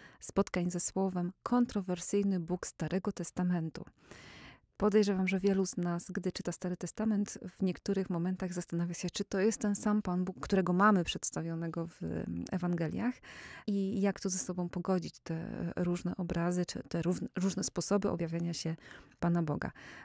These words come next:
Bardzo gorąco zapraszamy, żeby skorzystać z tego kursu. Od ósmego maja będą zajęcia w środę o dziewiętnastej,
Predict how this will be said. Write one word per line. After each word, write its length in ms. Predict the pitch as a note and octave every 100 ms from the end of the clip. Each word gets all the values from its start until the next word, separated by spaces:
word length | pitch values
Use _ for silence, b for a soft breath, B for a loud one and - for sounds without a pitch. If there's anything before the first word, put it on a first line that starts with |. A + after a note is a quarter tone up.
| -
Bardzo 460 | - G#3+ A3+ G#3
gorąco 400 | F#3+ F#3 F#3 F3+
zapraszamy, 460 | F3 F3 - F3+ E3+
żeby 180 | E3 E3+
skorzystać 460 | - E3+ G3 A3+
z 60 | -
tego 340 | G3+ F#3+ F#3+ -
kursu. 420 | - F#3 - F3+ -
Od 200 | G#3 G#3
ósmego 460 | F#3 - F3 E3+ E3+
maja 400 | E3 E3+ E3 E3 B B B -
będą 360 | F3 E3+ E3+
zajęcia 460 | E3 E3+ E3+ E3+ D#3+
w 80 | -
środę 380 | - F#3+ F3+
o 60 | -
dziewiętnastej, 680 | D#3+ G#3+ - A#3 A#3+ -